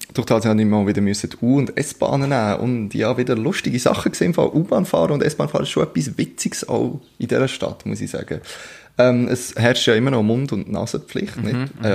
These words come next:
Speaker 1: also Mund- und Nasenschutzpflicht.
Speaker 2: Mund- und
Speaker 1: Man muss nicht nur
Speaker 2: Nasenpflicht.
Speaker 1: einen Mund, <laughs> man muss nicht nur einen Mund und eine Nase haben, sondern man muss sie auch bedecken.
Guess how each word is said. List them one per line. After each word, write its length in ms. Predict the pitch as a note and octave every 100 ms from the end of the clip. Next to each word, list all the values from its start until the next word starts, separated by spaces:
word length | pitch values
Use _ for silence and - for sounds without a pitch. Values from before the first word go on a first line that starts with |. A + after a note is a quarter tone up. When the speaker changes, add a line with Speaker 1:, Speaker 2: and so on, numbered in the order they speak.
| F#2
Speaker 1:
also 200 | - E2+
Mund- 260 | G2+ A2 -
und 80 |
Nasenschutzpflicht. 880 | F#2+ G2+ G2+ G2 D2+ - - C#3 D3
Speaker 2:
Mund- 240 | C#3 D#3+ D#3+
und 100 | A2
Speaker 1:
Man 140 | C3+
muss 100 | D3+
nicht 120 | A2+
nur 80 | A#2+
Speaker 2:
Nasenpflicht. 280 | A2+ G#2 -
Speaker 1:
einen 240 | A#2+ A2 A#2
Mund, 100 | -
<laughs> 680 | - D3+ - - A#3+ B3
man 180 | G3 D3+
muss 180 | F3+ D#3
nicht 140 | D#3+
nur 240 | G3 - C#3+
einen 140 | D3+
Mund 260 | D3 D3+ C3+
und 100 | A#2+
eine 120 | C3
Nase 360 | B2+ D3 C3 B2
haben, 260 | B2 B2+ D#3
sondern 240 | B2+ B2 A#2+
man 100 | B2
muss 240 | A#2+ -
sie 100 | -
auch 100 | -
bedecken. 540 | - - - - -